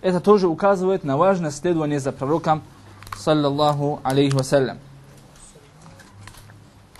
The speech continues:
После посланника Аллаха, саллаллаху алейхи вассалям,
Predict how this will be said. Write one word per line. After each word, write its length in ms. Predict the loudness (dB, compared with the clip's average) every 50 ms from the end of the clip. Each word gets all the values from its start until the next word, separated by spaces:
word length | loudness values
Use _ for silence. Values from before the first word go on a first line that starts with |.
| -14 -12 -10 -10 -10 -12 -14 -18 _ _ -20 -20 -20 -20 -20 -20 -20 -20 -20 -20 -20 -20 -20 -20 -20 -20 -20 -20 -20 -20 -20 -20 -20 -20 -20 -20 -20 -20 -8 2
После 640 | 6 6 6 6 2 0 4 4 6 6 4 0 -4 -14 _ _ _ _ _ 0
посланника 600 | 0 0 2 2 0 0 2 2 2 2 2 2
Аллаха, 300 | 2 4 2 2 2 2
саллаллаху 580 | 0 0 -2 0 0 0 2 2 2 2 2 0
алейхи 240 | -2 0 0 0 0
вассалям, 580 | 0 -2 0 2 2 2 2 2 0 -2 -6